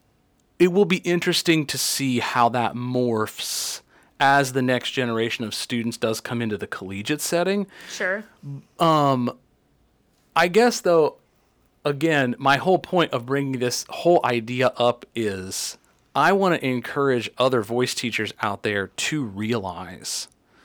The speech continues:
Speaker 1: that as a level of self-care for themselves,
Speaker 2: Oh, yeah, definitely.
Speaker 1: it is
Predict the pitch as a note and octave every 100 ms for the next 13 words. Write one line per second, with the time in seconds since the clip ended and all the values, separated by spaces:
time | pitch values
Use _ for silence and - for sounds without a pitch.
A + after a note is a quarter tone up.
0 | - - - - _ - C3+ C3 - C3+
1 | B2+ A#2 G#2+ G#2 B2 D3 F3+ E3+ A#2+ G2
2 | - - C3+ C3+ D3 - - - - A#2+
3 | A2+ A#2 - B2 A2 G2+ - - - G#2
4 | F2+ E2 B1+ - - - - _ _ _
5 | _ _ G#3+ G#3 F#3+ - A3 A#3+ G#3 D#3+
6 | D#3+ F3 G#3 E3